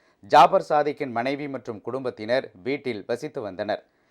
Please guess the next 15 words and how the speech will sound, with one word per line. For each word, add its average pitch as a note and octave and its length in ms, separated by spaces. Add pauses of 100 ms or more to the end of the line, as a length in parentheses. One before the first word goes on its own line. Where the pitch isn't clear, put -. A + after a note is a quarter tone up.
(240)
இந்நிலையில், D3 760
சாந்தோமில் C#3 520
உள்ள A#2 500
ஜாபர் B2+ 400
சாதிக்கின் A2+ 440
வீட்டில் G#2 420 (300)
இன்று B2+ 340
காலை B2+ 340
முதல் B2+ 440
அமலாக்கத்துறை C#3+ 640
அதிகாரிகள் A#2 720
அதிரடி D3+ 440
சோதனை A2 400
நடத்தி A#2 340
வருகின்றனர். F#2 580